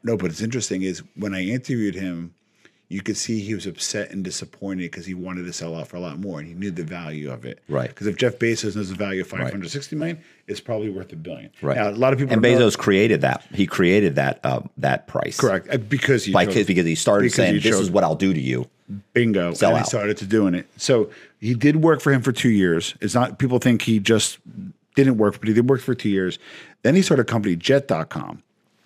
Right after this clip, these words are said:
Speaker 1: Jet dot com, I don't know if you remember, it was like an online Costco.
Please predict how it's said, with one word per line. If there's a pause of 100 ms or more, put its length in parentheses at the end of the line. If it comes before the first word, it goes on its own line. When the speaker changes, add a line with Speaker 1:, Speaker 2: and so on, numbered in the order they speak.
(380)
Speaker 1:
Jet
dot
com,
I
don't
know
if
you
remember, (340)
it
was
like
an
online
Costco.